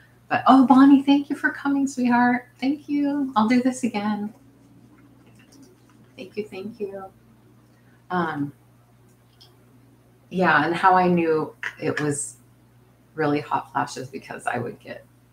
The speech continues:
along with that, I had these other symptoms that were like P M S, like getting really cranky or, um, uh,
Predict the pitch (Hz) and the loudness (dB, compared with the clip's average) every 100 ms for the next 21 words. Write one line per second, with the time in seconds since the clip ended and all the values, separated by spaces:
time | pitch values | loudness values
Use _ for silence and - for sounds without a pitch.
0 | _ _ _ _ _ _ _ _ _ _ | _ _ _ _ _ _ _ _ _ _
1 | - - - _ _ _ - 143 147 143 | -20 -20 -20 _ _ _ -12 -4 0 0
2 | 143 123 - 120 - - - 135 135 120 | 0 -2 -4 -8 -8 -10 -12 -12 -8 -6
3 | 135 120 123 123 127 - 135 - 135 143 | -6 -4 -4 -4 -8 -8 -10 -10 -10 -8
4 | 139 - - _ _ _ _ 151 135 143 | -10 -14 -20 _ _ _ _ -2 0 2
5 | 139 139 - - - 139 127 117 135 - | 2 2 0 -14 -4 0 0 0 -4 -8
6 | - - 143 139 - _ _ _ _ _ | -18 -20 -14 -14 -14 _ _ _ _ _
7 | _ 135 131 135 139 131 - 131 127 139 | _ -6 -4 -4 -8 -14 -8 -6 -4 -2
8 | 123 117 - 131 135 131 - 131 131 131 | -2 -4 -10 -14 -10 -10 -8 -8 -6 -10
9 | 123 - _ _ _ _ _ _ _ _ | -14 -20 _ _ _ _ _ _ _ _
10 | _ - - 120 - | _ -20 -16 -16 -18